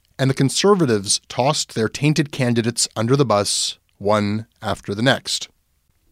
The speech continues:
Jago did not do this because he was offended by the candidates' online behavior.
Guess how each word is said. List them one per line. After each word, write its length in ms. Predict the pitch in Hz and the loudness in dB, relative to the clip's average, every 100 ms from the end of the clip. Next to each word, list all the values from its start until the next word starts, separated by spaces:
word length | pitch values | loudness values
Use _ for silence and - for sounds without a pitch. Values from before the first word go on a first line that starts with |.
| _ _ _ _ _ _ _ _ 127 | _ _ _ _ _ _ _ _ -2
Jago 400 | 123 208 359 320 | 0 2 4 4
did 160 | 208 | 4
not 260 | 196 170 123 | 4 2 2
do 180 | 123 131 | 4 4
this 360 | 98 - - | 2 -2 -2
because 380 | 110 113 110 104 | -2 -2 0 0
he 100 | 117 | 2
was 260 | 101 101 - | 2 0 0
offended 760 | 110 - 127 135 113 92 98 - | -4 -2 2 4 4 0 -8 -6
by 300 | 104 104 101 | 0 0 0
the 100 | 104 | -4
candidates' 720 | - 107 107 104 95 - - | -4 -2 0 0 0 0 -2
online 440 | - 107 104 101 101 | 0 0 2 0 0
behavior. 600 | 98 98 95 92 - - | 0 0 -2 -4 -12 -16